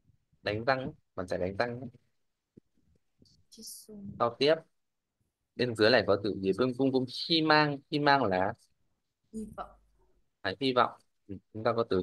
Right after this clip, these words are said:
Speaker 1: hy vọng.
Speaker 2: Hy vọng.
Speaker 1: Hy vọng. Tiếp, từ gì nữa? Khiêu tà kìa. Khiêu tà là gì?
Speaker 2: Nuôi dưỡng.
Speaker 1: Nuôi, à, nuôi.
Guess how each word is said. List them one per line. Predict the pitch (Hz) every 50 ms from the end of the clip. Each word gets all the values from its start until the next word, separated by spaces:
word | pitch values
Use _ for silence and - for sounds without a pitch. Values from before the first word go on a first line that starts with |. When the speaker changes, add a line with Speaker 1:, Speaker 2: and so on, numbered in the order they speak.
| 92 95
Speaker 1:
hy | 117 117
vọng. | 113 110 107 - - _ _ _ _ _ _ _ _ _ _ _ _ _ _ _
Speaker 2:
Hy | - 180 - _ -
vọng. | 202 202 196 196 202 - _ - 196 190 185 185 - - -
Speaker 1:
Hy | - 120
vọng. | 113 - 113 - - - - - _ _ _ _ _ _ _ _ _ - - - - - - 196 196 - _ -
Tiếp, | 139 151 170 165 - - _ _ _ _ _ -
từ | 107 101
gì | 101 104 98 90
nữa? | 90 95 113 110 - -
Khiêu | - - - 165 165 165 160 156 156
tà | 110 98 95 95 95 92
kìa. | 98 95 98 - - _ _ _ _ - - _ _ _ _ _ _ _ _ _ _ _ _ _ _ _ _ _ _ _ _ _ _ _ -
Khiêu | 139 135 135
tà | 117 104 95
là | 92 92 92 92
gì? | - 110 - - _ _ _ _ _ _ _ _
Speaker 2:
Nuôi | 214 226 220
dưỡng. | 196 190 202 226 - - _ - - - _ _ - - - - -
Speaker 1:
Nuôi, | 117 123 131 131 127 123 127 - _ -
à, | 98 92 90 92
nuôi. | 95 104 113 117 117 117